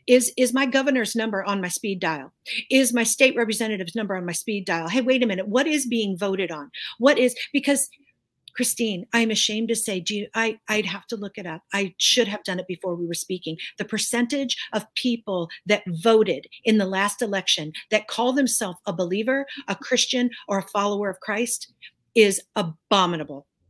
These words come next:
They just, they don't wanna get involved. They d-, "Oh, I'm just one person. What difference is it gonna make?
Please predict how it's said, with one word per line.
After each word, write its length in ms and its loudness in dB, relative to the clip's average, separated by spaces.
They 140 8
just, 340 0
they 140 10
don't 340 2
wanna 160 0
get 180 -2
involved. 380 -2
They 120 2
d-, 160 -4
"Oh, 140 2
I'm 120 2
just 240 -2
one 140 0
person. 360 -2
What 160 -2
difference 340 -4
is 120 -4
it 100 -4
gonna 160 -4
make? 260 -4